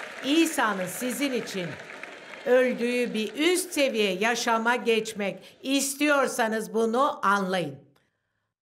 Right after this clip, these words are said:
Tabii ki iyileşmek için bulunduğunuz yerde birçok şeyle yüzleşeceksiniz.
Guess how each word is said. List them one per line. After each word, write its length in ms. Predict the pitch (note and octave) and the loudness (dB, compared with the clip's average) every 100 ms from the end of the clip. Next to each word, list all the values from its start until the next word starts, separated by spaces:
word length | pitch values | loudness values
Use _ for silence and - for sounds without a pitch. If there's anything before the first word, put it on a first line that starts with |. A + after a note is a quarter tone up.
| _ _ _ _ _ _ _ | _ _ _ _ _ _ _
Tabii 360 | C4 C#4+ E4+ D#4+ | 0 2 2 0
ki 100 | C#4 | -2
iyileşmek 680 | A#3+ A#3 A#3+ A#3+ A#3+ C4 B3 | -2 2 2 2 0 -4 -4
için 520 | - A3 F#3+ - G3+ | -6 -6 -6 -6 -2
bulunduğunuz 680 | A3+ A#3+ A#3+ A#3+ C4+ C#4+ | 0 2 4 4 2 2
yerde 320 | A3+ F#3+ G3 G#3+ | 0 0 -2 -2
birçok 380 | D4 B3 G#3 | -2 -2 -2
şeyle 340 | - G3+ G3 A#3 | -2 -2 2 0
yüzleşeceksiniz. 1200 | G3+ G3+ E3 F#3+ F3+ F3 F3+ E3+ - C#3 - | 2 -2 -2 -4 -4 -4 -4 -6 -8 -14 -16